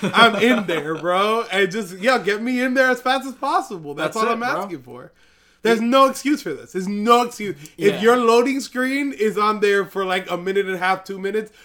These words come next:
Speaker 1: fuck outta here.
Speaker 2: Yeah. Oh,
Speaker 1: <laughs>
Speaker 2: God.
Speaker 1: This shit is bullshit.
Speaker 2: Oh, God. Uh, when I see long loading periods, whether it's your, after your death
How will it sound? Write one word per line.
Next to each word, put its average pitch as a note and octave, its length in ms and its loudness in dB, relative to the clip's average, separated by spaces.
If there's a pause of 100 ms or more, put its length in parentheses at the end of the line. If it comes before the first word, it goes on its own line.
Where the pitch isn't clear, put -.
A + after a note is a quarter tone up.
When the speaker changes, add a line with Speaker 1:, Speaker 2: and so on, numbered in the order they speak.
Speaker 1:
fuck - 360 -4
outta C#3+ 260 -4
here. B2+ 340 -20 (140)
Speaker 2:
Yeah. C#3 440 -10 (120)
Oh, E3 400 -10
Speaker 1:
<laughs> - 40 -20
Speaker 2:
God. A3 380 -2
Speaker 1:
This C#4 180 2
shit C4 140 0
is G#3+ 100 -6
bullshit. G3+ 640 -4
Speaker 2:
Oh, D#3 320 -6
God. C#3 360 -12 (100)
Uh, D#3+ 160 -6
when D#3 380 -12
I F3 120 -8
see F#3 280 -12
long C#3+ 680 -8
loading C#3+ 320 -8
periods, F3 440 -12
whether A3 340 -8
it's G#3 180 -12
your, E3+ 260 -6
after D3+ 320 -10
your D3+ 160 -10
death C3+ 300 -12